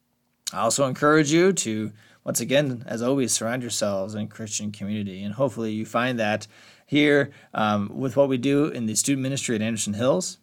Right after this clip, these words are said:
whether on Sunday mornings or Wednesday nights and some of the other stuff we do as well.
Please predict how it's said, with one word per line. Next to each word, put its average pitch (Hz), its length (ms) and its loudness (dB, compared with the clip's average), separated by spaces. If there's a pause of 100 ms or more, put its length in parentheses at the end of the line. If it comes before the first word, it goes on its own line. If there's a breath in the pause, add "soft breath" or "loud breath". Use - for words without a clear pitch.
(140)
whether 117 180 -2
on 107 100 0
Sunday 127 260 2
mornings 127 440 0
or 104 80 -4
Wednesday 113 280 -2
nights 120 320 -2
and 110 80 -2
some 120 140 0
of - 40 -2
the 110 60 -2
other 110 100 -4
stuff 107 260 -4
we 107 80 -2
do 104 360 -4 (320 soft breath)
as 104 240 -6
well. 90 400 -12